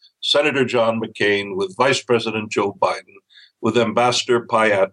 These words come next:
in, in Kiev, and, uh, brought a bunch of C I A trained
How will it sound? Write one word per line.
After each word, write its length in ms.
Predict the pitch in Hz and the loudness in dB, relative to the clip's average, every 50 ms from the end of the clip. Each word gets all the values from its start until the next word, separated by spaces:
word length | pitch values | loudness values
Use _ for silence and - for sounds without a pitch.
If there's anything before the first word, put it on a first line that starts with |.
| - | -6
in, 280 | 98 95 95 98 95 - 104 | -14 -12 -10 -10 -10 -8 -10
in 160 | 101 92 92 | -10 -10 -12
Kiev, 400 | - - 120 101 92 87 95 95 - - _ _ _ _ _ _ _ _ _ _ _ _ _ _ - | -6 -4 -2 0 0 -2 -4 -6 -12 -18 _ _ _ _ _ _ _ _ _ _ _ _ _ _ -4
and, 520 | 123 123 117 117 120 120 120 120 120 120 | -2 0 0 0 0 0 0 0 0 0
uh, 220 | 127 123 120 120 117 | 0 0 0 -2 -4
brought 300 | - 117 127 139 147 - - - _ _ | -4 -4 -2 -2 -2 -2 -4 -10 _ _
a 180 | - 131 120 | -2 -2 -2
bunch 460 | 117 117 - 120 135 139 131 - - - - | -2 -2 -2 -2 -2 -2 -4 -6 -6 -4 -2
of 240 | 120 101 98 - - - - _ _ _ _ _ _ - | -2 -2 -2 -4 -10 -18 -20 _ _ _ _ _ _ -6
C 280 | - - - 160 151 | -2 0 2 2 2
I 100 | 143 135 | 2 2
A 240 | 131 127 127 127 131 | 2 2 2 0 -2
trained 640 | 127 - - - 120 117 117 117 117 117 113 117 | -4 -6 -4 -2 0 0 2 0 0 0 -2 -4